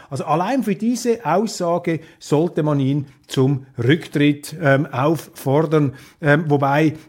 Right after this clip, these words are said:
man fordert den Rücktritt, da kommt ein neuer, der ist dann vermutlich noch schlimmer als der ältere. Und ich gebe hier gerne zu, ich hatte am Anfang einen guten Eindruck von Gilles Marchand. Ich habe ihn natürlich mit etwas Wunschdenken, etwas Motivations-, ähm, Energie,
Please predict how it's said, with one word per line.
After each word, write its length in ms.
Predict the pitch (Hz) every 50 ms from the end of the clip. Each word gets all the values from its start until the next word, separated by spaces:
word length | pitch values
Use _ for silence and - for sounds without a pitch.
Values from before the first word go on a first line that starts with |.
| _
man 160 | 147 143 131
fordert 340 | 127 143 156 180 175 156 170
den 160 | 165 156 147
Rücktritt, 420 | 160 214 226 - - 190 190 175 -
da 60 | 160
kommt 320 | - - 165 175 180 -
ein 120 | 170 156 147
neuer, 280 | 139 147 165 185 185
der 140 | 156 156 151
ist 120 | 156 151 -
dann 80 | 147
vermutlich 440 | 131 139 147 151 165 160 160 127 98
noch 200 | 131 151 156 -
schlimmer 360 | - 139 139 147 151 147 131 - - - _
als 300 | - 151 139 147 143 -
der 140 | - 135 127
ältere. 500 | 139 165 196 202 202 - 180 170 165 151 - - - _ _ _
Und 160 | - 139 135 160
ich 160 | 160 - -
gebe 260 | 165 156 160 151 147
hier 140 | 131 147 139
gerne 380 | 147 143 156 180 185 180 170
zu, 300 | - - 143 147 160 180 165
ich 120 | - -
hatte 260 | 151 151 151 - 147 131
am 80 | 127
Anfang 340 | 131 139 165 165 156 156 151
einen 220 | 147 143 135 131 131
guten 340 | 190 254 262 262 269 233
Eindruck 400 | 233 233 240 233 233 226 226 233
von 140 | - 220 214
Gilles 260 | 196 214 214 214 208
Marchand. 480 | 208 208 214 214 208 - 277 262 190 - - - - - _ _
Ich 220 | - 180 180 139 147
habe 280 | 156 165 175 160 151
ihn 220 | 135 156 185 196 175
natürlich 400 | 123 101 - 117 104 107 95 101
mit 140 | 117 113 123
etwas 320 | 123 123 131 139 123 139
Wunschdenken, 640 | 180 233 262 240 - - 208 208 214 202 208 - 147
etwas 300 | 143 139 139 139 131 120
Motivations-, 1000 | 135 143 143 143 143 147 131 131 131 127 - 143 147 170 202 220 208 - - - - - - - - - - _ 202
ähm, 300 | 175 165 170 165 180 -
Energie, 640 | 185 - 170 170 160 131 165 160 160 165 160 -